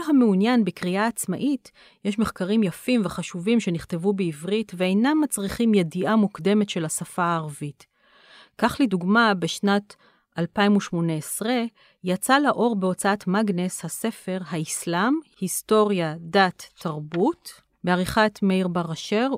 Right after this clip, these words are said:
ומאיר חתינה. הספר מומלץ ביותר לכל מי שמתעניין ורוצה לדעת עוד.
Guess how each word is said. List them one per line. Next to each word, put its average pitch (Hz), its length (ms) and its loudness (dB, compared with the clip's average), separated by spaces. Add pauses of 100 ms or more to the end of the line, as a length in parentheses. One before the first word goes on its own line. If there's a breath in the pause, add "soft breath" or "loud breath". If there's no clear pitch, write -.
ומאיר 180 400 0
חתינה. 160 560 -8 (800 loud breath)
הספר 294 400 2
מומלץ 240 460 6
ביותר 214 400 2
לכל 269 460 2
מי 240 160 6
שמתעניין 202 680 0
ורוצה 175 360 -4
לדעת 165 420 -4
עוד. 139 280 -12